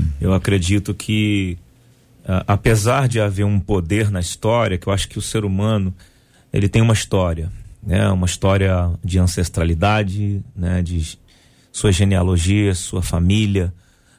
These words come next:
é, o cenário onde ele habitou, as histórias que ele, os desafios que enfrentou ali, pessoas com as quais se conectou, algumas se aliançou, com outras até se associou, fez sociedade, é, comercial, enfim, histórias com famí-, com fa-, seus familiares.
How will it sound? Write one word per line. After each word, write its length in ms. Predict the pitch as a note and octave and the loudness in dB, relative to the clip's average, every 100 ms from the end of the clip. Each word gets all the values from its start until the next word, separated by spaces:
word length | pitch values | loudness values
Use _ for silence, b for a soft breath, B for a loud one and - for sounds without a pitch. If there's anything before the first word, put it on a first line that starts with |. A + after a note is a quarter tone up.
| - | -6
é, 180 | F#2 | -2
o 60 | F#2 | -2
cenário 540 | - A2 G#2+ A2 G#2 | 0 0 2 2 2
onde 220 | G2+ F2+ F#2 | 0 0 0
ele 140 | F#2 | 0
habitou, 640 | F2+ F#2+ - G2+ G2+ F#2+ F#2 | 0 -2 -4 0 0 2 0
as 120 | F2 | -2
histórias 720 | G2 - G#2 G#2 G2+ G2 - | -6 -2 0 2 2 -2 -4
que 260 | - G2+ | -10 -4
ele, 220 | G2+ F#2+ G2 | -2 -2 -4
os 100 | F2+ | -4
desafios 540 | F#2+ G#2+ - A2 G2+ | -2 -2 0 -2 -2
que 100 | - | -2
enfrentou 440 | G2 - G2 - G#2+ | -2 0 0 0 -2
ali, 200 | G2+ G#2 | 0 0
pessoas 440 | A#2 C3 B2+ B2 | 0 0 -2 -2
com 80 | A2+ | -4
as 100 | G2+ | -4
quais 200 | - G2+ | -2 -2
se 100 | - | -4
conectou, 500 | - G2+ G2+ F#2 B2 | -2 -2 -2 -2 0
algumas 320 | G2 G#2 G2+ | 0 0 0
se 80 | - | 0
aliançou, 600 | F#2+ F#2+ F2+ - A#2 A2+ B B _ | 0 0 -2 0 0 -2 B B _
com 160 | A2 G#2+ | -2 2
outras 400 | A2 A#2+ G#2 F#2+ | 2 0 -2 -2
até 200 | F2+ A#2 | 0 -2
se 140 | - | 0
associou, 640 | G2 - A#2+ - G#2 G2+ G#2+ | -4 -4 -6 -4 -4 -2 -2
fez 180 | G2+ F#2 | -4 -2
sociedade, 840 | - C3 A#2 F#2 G#2 A#2 G#2 G2 b b b b | -2 -2 -2 0 0 0 -2 -8 b b b b
é, 220 | - G2+ | -6 -6
comercial, 800 | G#2 G#2 G2+ G2 - G2 G#2 G#2+ | -4 -2 0 0 0 0 2 2
enfim, 380 | A2 - G2+ G2 b b | -2 -4 -4 -4 b b
histórias 460 | - - B2+ A2+ A2 | -12 -2 0 0 -4
com 260 | - G#2 F#2 | -6 -6 -6
famí-, 500 | - F#2+ G#2+ B2 G2+ | -6 -2 0 0 0
com 160 | F#2+ | -2
fa-, 140 | F#2 - | -2 -4
seus 200 | - F#2+ | -4 -2
familiares. 760 | F#2+ G2 G2 G2 A2 A#2+ A#2+ | 0 2 2 2 0 -2 -4